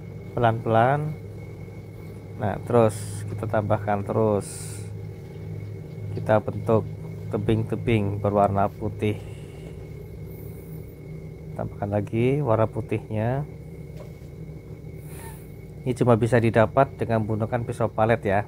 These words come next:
Jadi ya, jika menggunakan kuas agak sulit mendapatkan efek seperti ini. Nah, ini tambahkan dengan menggunakan pisau palet.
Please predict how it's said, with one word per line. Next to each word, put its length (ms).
Jadi 220
ya, 320
jika 220
menggunakan 480
kuas 500
agak 240
sulit 320
mendapatkan 800
efek 320
seperti 400
ini. 200
Nah, 500
ini 480
tambahkan 720
dengan 240
menggunakan 480
pisau 300
palet. 420